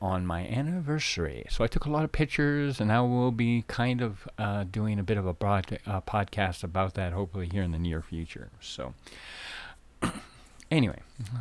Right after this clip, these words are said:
that's pretty much it for the <laughs> website.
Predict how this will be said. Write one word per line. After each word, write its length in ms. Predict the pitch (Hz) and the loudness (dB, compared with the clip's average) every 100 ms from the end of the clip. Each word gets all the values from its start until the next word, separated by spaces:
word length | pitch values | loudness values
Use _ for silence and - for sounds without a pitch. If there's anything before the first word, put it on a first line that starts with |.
| 127 | 2
that's 200 | 127 123 | 4 4
pretty 220 | - 107 | 2 2
much 240 | 95 87 | 2 0
it 80 | 92 | -4
for 180 | - 87 | -6 -6
the 80 | 87 | -2
<laughs> 20 | |
website. 1040 | 87 127 113 - 101 160 - - 147 139 | 4 6 6 4 6 6 6 6 4 4